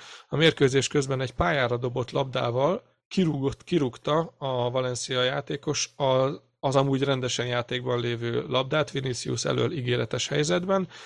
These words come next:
Ebből balhé és verekedés lett, majd rasszista beszólások jöttek a látor-, lelátóról. Öm, a meccset nem fújta le a bíró, pedig a fifa protokoll szerint már le kellett volna, mert, ö,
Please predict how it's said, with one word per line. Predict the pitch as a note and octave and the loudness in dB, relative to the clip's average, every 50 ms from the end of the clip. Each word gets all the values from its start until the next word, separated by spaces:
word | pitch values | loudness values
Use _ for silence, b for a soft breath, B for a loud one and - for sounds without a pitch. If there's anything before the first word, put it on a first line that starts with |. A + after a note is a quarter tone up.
| B B B B B | B B B B B
Ebből | - C3 B2+ B2 B2+ A#2+ A#2 | -2 0 2 4 4 4 4
balhé | A#2 D3 E3 E3+ D#3+ C3+ B2 B2 B2 B2 B2 B2 C3+ D#3 | 4 4 4 4 4 4 2 2 2 2 2 2 0 -2
és | D3 A2+ - - | -4 -4 -4 -2
verekedés | D3+ E3 F3+ E3+ - E3+ D3+ D3 D3 C#3 - | -2 -2 -2 0 0 0 0 0 0 0 0
lett, | - C#3+ B2+ A#2+ - | 0 0 0 -2 -2
majd | C3+ C3 C3 B2+ B2 | -4 -4 -2 -2 0
rasszista | B2+ C3 A#2+ - - B2 A#2+ - - C#3+ | 0 0 -2 -2 -4 -4 -6 -6 -4 -2
beszólások | C#3+ D3 - - - C#2 C#2+ - - - B2 - | -2 -2 -2 -2 0 0 0 0 0 -2 -4 -4
jöttek | - - - - C#3 - - | -6 -6 -6 -6 -8 -4 -2
a | - | 0
látor-, | D#3+ F3 F#3 F3 E3 - D3+ C#3+ C#3 C#3+ - | 2 4 4 2 4 4 4 4 6 4 4
lelátóról. | E3+ C#3 C#3+ D3+ D#3+ D3 - - C#3 C#3 C3+ C3+ C3+ C3+ B2+ B B B B B B B B B B B - | 4 4 4 4 4 2 2 2 0 0 2 2 0 -2 -2 B B B B B B B B B B B -4
Öm, | C#3+ C3 B2+ C3 C3 C3 B2+ B2+ C3 D#3+ - _ _ - - _ | -2 0 0 2 0 0 0 -2 -4 -6 -10 _ _ -20 -8 _
a | - D3 C3+ | 2 2 4
meccset | C#3 D3+ D#3 - - - A#2 - | 4 2 0 0 2 0 0 0
nem | C#3+ D#3 E3+ | -2 -4 -4
fújta | - - E3+ D3+ - D3+ | -2 0 0 0 0 0
le | C#3+ C#3 | 2 2
a | C3+ C3 | 2 0
bíró, | B2+ C3+ C3+ C3 B2+ B2+ A#2+ | 0 -2 -4 -2 -2 -2 -4
pedig | - - B2 A2+ A#2+ A#2 A2+ - - - | -2 -2 -2 -2 -2 -4 -6 -8 -12 -8
a | - A#2+ A#2+ A#2+ B2 A#2+ | -4 -2 0 0 0 0
fifa | A2+ - B2+ A#2 - B2+ | 0 0 -2 -2 -2 -2
protokoll | - - B2+ A#2+ - A2+ - B2 A#2+ | -2 -4 -4 -2 -2 -2 0 0 0
szerint | A2+ - B2 B2 B2 A#2 A2+ - | 0 -2 -4 -4 -4 -6 -6 -6
már | - C3 C3 B2+ A2+ | -4 -2 -2 -2 0
le | A#2 B2+ C3+ | 0 -2 -2
kellett | - - E3 E3 E3 D#3+ - | 0 0 2 2 2 0 0
volna, | D#3 D3 D3 C#3+ C#3 C#3 C3+ | 0 0 0 2 0 0 0
mert, | B2+ B2+ B2 A#2+ A#2+ - - | 0 0 -2 -2 -4 -4 -2
ö, | B2 A#2+ | -2 -2